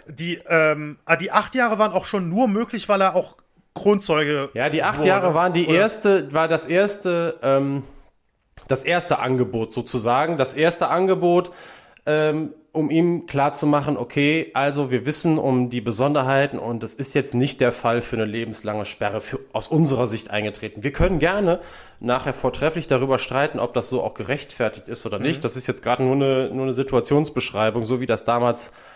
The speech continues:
Speaker 2: äh, verargumentiert wurde. Und die acht Jahre waren also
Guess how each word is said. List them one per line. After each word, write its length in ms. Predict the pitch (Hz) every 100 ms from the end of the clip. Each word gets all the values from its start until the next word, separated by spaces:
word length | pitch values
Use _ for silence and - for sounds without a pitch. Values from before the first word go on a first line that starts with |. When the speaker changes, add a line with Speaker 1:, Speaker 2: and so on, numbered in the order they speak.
| - -
Speaker 2:
äh, 240 | - 110 104
verargumentiert 800 | - 101 120 117 110 151 151 98
wurde. 420 | 92 101 151 165 - - - _
Und 400 | 123 123 123 120
die 100 | -
acht 180 | 139 -
Jahre 320 | 139 135 127
waren 320 | 120 123 123
also 680 | - 107 110 110 107 107 -